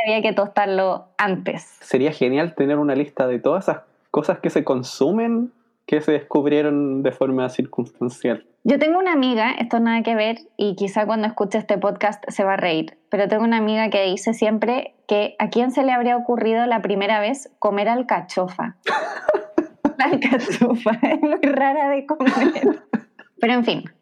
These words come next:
Speaker 1: aparte de que esta leyenda existe y que la verdad no podemos saber si de verdad fue este, este personaje el que, eh, llevó las muestras,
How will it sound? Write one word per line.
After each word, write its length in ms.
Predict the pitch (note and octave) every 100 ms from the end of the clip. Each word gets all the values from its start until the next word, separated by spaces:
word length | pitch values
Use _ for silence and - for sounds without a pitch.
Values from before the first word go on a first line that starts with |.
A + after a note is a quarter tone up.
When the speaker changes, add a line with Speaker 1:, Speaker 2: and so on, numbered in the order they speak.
| _ - D4+ - B3+ - - _
Speaker 1:
aparte 420 | B3+ B3 D#4+ E4+ G#4+ G#4
de 60 | F#4
que 280 | E4 D4+ -
esta 240 | C#4 D4+
leyenda 460 | E4 E4 D4+ D#4 D4
existe 680 | C#4+ - C4 C4 A#3 B3 -
y 160 | A3+ F#3+
que 120 | G#3+
la 120 | G3+
verdad 260 | G3+ G3 A3+
no 180 | A#3 G#3+
podemos 400 | G#3+ G#3+ A#3 A#3
saber 500 | G#3+ G3 G3+ G#3+ -
si 200 | - G3
de 120 | G3
verdad 640 | F#3+ F3+ E3+ G3 G#3 A3 -
fue 480 | G3 - G3+ G#3 - G#3
este, 920 | G#3 F#3+ - G#3 G#3 G3+ G3 F#3+ _ _ -
este 260 | - G#3+
personaje 960 | G#3 G3 G#3 F#3 F#3 G#3 A#3 A3+ A3+ -
el 120 | G#3
que, 520 | G3+ G#3 G3 G3 - _ _ -
eh, 220 | F#3+ F3
llevó 440 | F3 F3+ F3 G#3 A3
las 180 | G#3+
muestras, 760 | G#3 G3+ G#3+ - F3+ F4 -